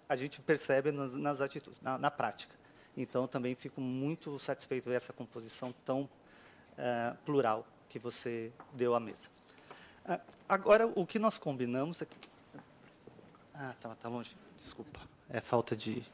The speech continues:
de hábito. Agora vou me voltar a vocês, eu acho que vai ficar mais fácil. <laughs> Perdão. Então, o que nós combinamos é que eu falaria das perspectivas da educação, mas como auditor,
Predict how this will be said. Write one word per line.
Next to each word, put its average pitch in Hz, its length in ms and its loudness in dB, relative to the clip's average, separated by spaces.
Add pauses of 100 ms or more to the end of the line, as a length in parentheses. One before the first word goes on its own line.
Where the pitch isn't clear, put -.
(160)
de 131 140 0
hábito. - 320 -6 (480)
Agora 123 220 10
vou 123 100 8
me 123 100 4
voltar 117 280 8
a 113 40 10
vocês, 117 440 6
eu 117 60 10
acho - 100 6
que - 80 -4
vai 117 80 4
ficar - 180 2
mais 117 220 4
fácil. - 340 0 (180)
<laughs> 131 140 -2 (420)
Perdão. 113 260 4 (420)
Então, - 240 6
o 180 100 10
que - 80 -2
nós 208 180 8
combinamos 165 400 6
é 180 40 6
que 165 320 0 (340)
eu 151 140 10
falaria 135 340 8
das 120 140 2
perspectivas 123 500 0
da 131 60 8
educação, 131 480 6
mas 185 260 2 (380)
como 220 220 8
auditor, 185 440 6